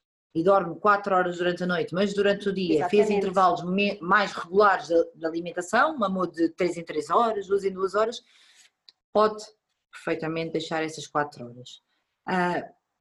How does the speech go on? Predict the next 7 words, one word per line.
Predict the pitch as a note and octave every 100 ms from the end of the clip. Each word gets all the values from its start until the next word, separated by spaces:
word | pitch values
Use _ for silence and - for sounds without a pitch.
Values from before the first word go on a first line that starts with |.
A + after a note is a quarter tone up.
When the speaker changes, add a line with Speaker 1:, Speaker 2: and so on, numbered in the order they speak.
| _ _
Speaker 1:
até | F#3 G#3 A3
porque | G#3+ - F#3+ - D#3 - - _ _ _ _ _ _ G3
o |
que | G#3
nós | A3 G#3+
vamos | A3 G#3+
contabilizar | G#3+ G3 F#3+ G3 F#3+ F#3 E3+ C#3+ C3+